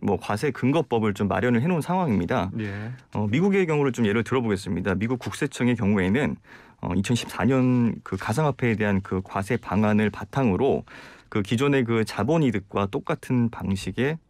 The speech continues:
Speaker 1: 어떤 그 과세 기준을
Speaker 2: 음.
Speaker 1: 가상화폐에 좀 적용하고 있습니다.
Speaker 2: 그래요? 예.
Speaker 1: 예, 이에 따라서 이제 가상화폐를 취득한 지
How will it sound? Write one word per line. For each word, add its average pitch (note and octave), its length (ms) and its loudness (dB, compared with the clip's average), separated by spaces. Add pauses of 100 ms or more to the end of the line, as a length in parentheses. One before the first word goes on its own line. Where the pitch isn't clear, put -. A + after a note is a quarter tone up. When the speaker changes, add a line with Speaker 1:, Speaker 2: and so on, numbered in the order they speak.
(100)
Speaker 1:
어떤 G2 240 0
그 G#2 100 -10
과세 A2+ 300 -2
기준을 A2 560 0
Speaker 2:
음. A#2+ 100 -10
Speaker 1:
가상화폐에 A2+ 720 0
좀 G2 160 -2
적용하고 A2 440 0
있습니다. E2+ 500 -2
Speaker 2:
그래요? A2 280 -8
예. F#2+ 400 -4
Speaker 1:
예, - 80 2
이에 D3+ 220 2
따라서 C3 560 2
이제 G#2 120 2
가상화폐를 A#2+ 680 0
취득한 A#2+ 460 -2
지 A2+ 240 0